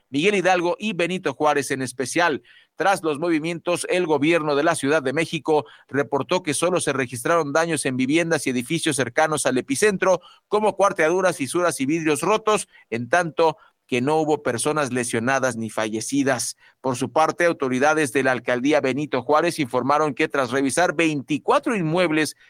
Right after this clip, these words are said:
se determinó de manera preventiva la evacuación de ocho,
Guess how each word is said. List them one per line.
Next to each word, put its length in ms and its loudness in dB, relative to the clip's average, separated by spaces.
se 220 2
determinó 540 2
de 140 2
manera 380 2
preventiva 800 2
la 140 0
evacuación 560 0
de 200 -2
ocho, 480 2